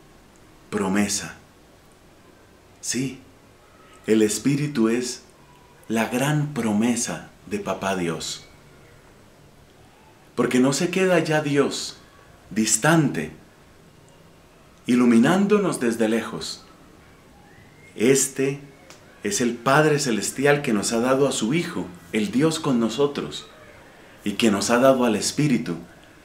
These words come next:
al que podemos llamar Dios en nosotros.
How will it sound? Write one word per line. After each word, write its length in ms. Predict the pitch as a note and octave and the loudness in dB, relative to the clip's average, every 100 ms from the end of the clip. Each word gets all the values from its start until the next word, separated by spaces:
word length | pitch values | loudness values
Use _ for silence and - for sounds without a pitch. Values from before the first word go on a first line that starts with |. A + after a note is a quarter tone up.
| - - | -16 -6
al 160 | G2+ | -4
que 120 | G#2 G2 | -2 -2
podemos 420 | F#2+ F#2+ A2 A2 | 0 2 2 0
llamar 420 | F#2+ G2+ G#2 G2+ | -2 -2 -2 0
Dios 520 | G#2 A2 G#2+ - - - - - - | 4 4 4 -2 -8 -18 -20 -8 0
en 240 | C3+ A#2+ | 4 4
nosotros. 800 | G#2 - - - - D#2 - | 2 0 -2 -4 -8 -14 -16